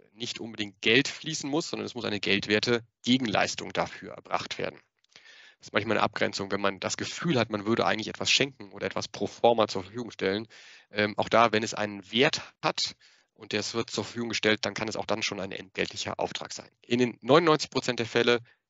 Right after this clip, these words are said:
ähm, ist also alles, was Bund, Land, Gemeinde oder juristische Personen des Privatrechts, die aber öffentliche Auftraggeber sind, beschaffen, muss ausgeschrieben werden.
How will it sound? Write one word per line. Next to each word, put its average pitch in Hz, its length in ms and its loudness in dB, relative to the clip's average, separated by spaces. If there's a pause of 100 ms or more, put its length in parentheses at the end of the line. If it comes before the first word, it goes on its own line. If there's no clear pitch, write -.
ähm, 104 400 -12
ist 104 160 -14
also 95 160 -8
alles, 127 280 0
was - 300 -2 (640)
Bund, 127 360 0
Land, 104 280 0
Gemeinde 131 560 0 (140)
oder 104 420 -4
juristische 104 420 -6
Personen 101 280 -4
des 98 120 -8
Privatrechts, 110 680 2
die 110 100 -8
aber 98 100 -4
öffentliche 98 300 -6
Auftraggeber 110 420 -4
sind, 98 120 -10
beschaffen, 110 440 -2 (300)
muss 120 360 0
ausgeschrieben - 560 -2
werden. - 140 -20